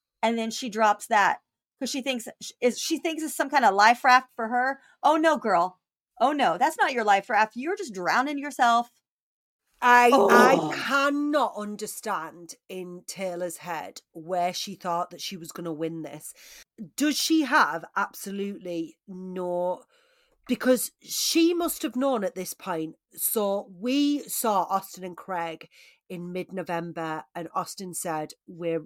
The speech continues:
Speaker 2: doing the reunion in a couple of weeks." That was the beginning of December. So we'd seen a sh-, a, a decent amount of the season. Taylor knew what the vibe was. She knew how people felt about her.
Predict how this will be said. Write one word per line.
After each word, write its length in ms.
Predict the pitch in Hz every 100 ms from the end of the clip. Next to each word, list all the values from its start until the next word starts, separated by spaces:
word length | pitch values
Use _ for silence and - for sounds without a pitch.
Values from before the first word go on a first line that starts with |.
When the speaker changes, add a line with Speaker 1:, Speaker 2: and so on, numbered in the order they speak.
| _
Speaker 2:
doing 260 | 170 165 160
the 100 | 156
reunion 420 | 160 156 156 151
in 60 | 147
a 40 |
couple 200 | - 151
of 80 | 151
weeks." 180 | 143 -
That 140 | 160
was 100 | 165
the 80 | 165
beginning 360 | 160 165 160
of 100 | 160
December. 500 | - - 151 151 147 - - - -
So 160 | -
we'd 300 | 175 214 214
seen 320 | - 190 190 160
a 80 | 143
sh-, 180 | - _ -
a, 120 | 175 185
a 80 | 165 -
decent 340 | 185 - -
amount 300 | 165 156 156
of 80 | 147
the 80 | 156
season. 540 | 165 151 - - 165 _ _ _ -
Taylor 380 | - 196 190 170
knew 500 | 165 180 165 160 160 _ _ _ _ -
what 360 | 156 165 165 175
the 80 |
vibe 440 | 165 156 151 151 -
was. 360 | 143 170 - _
She 240 | - - 180
knew 320 | 180 165 160
how 140 | 143
people 340 | 156 160 143 156
felt 260 | 151 151
about 280 | 156 147 -
her. 140 | 151